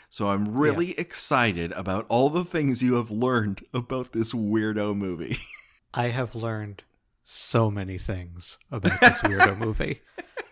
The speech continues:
Speaker 2: Some
Speaker 1: Excellent.
Speaker 2: of them in the past twenty-four hours.
Speaker 1: Oh, no.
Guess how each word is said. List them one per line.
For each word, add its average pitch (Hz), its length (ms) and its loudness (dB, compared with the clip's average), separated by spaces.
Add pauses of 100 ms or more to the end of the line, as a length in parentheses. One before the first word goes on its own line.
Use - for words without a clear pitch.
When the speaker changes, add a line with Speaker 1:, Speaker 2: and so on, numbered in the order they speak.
(1040)
Speaker 2:
Some 156 340 6
Speaker 1:
Excellent. - 0 -
Speaker 2:
of 113 120 2
them 104 180 4
in 117 80 -2
the 113 60 0
past 117 320 4
twenty-four 123 500 0
hours. - 540 -2 (280)
Speaker 1:
Oh, 165 480 10
no. 156 380 6